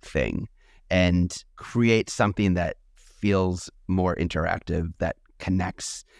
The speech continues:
not only you with that audience, but allows that audience a chance to connect with each other, to bond. I'll give you an example. Um, Ben Gollum,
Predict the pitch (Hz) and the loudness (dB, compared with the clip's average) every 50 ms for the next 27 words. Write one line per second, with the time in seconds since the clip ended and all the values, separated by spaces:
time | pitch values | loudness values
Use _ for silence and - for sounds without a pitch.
0 | - - - 104 101 101 104 101 101 101 98 95 92 92 92 92 95 95 92 92 | -10 -4 0 2 2 4 4 4 4 4 4 2 2 0 0 2 2 2 2 2
1 | 95 - - - 95 92 85 - - 82 87 - - 82 85 85 90 92 95 104 | 0 -2 -2 -2 -2 -2 -2 0 0 0 0 0 0 0 0 0 0 2 2 2
2 | 104 - - - _ - 90 87 - _ - 92 95 90 85 87 82 - 101 87 | 2 0 -4 -8 _ -6 -6 -6 -4 _ -2 0 2 4 2 2 0 0 -2 -2
3 | - 80 82 85 87 85 87 85 85 - - - - - - 82 73 50 - - | 0 0 0 0 0 0 -2 -2 -4 -6 -6 -8 -6 -4 -4 -4 -4 -4 -6 -10
4 | - - - - - - 80 78 73 - - _ _ _ _ _ _ - 101 98 | -12 -12 -14 -10 -6 -6 -4 -4 -4 -4 -8 _ _ _ _ _ _ -4 -2 -2
5 | - - 85 87 - - 80 - - - - - _ _ - 107 80 98 92 80 | -2 -2 -2 -2 0 0 0 0 -2 -6 -12 -14 _ _ -4 -2 0 2 2 2
6 | 60 50 - - - _ _ _ - - - - _ - 120 131 147 180 185 175 | 0 -2 -6 -10 -16 _ _ _ -20 -20 -20 -2 _ 6 6 6 6 6 6 6
7 | 127 101 90 85 78 - 113 120 120 104 - 101 95 90 90 - 90 92 92 92 | 4 4 0 0 2 4 4 4 4 4 2 2 2 4 2 2 0 0 0 0
8 | 85 - 107 104 104 - 90 92 98 98 95 92 92 104 | 0 2 2 2 2 2 2 4 4 4 2 2 -2 -2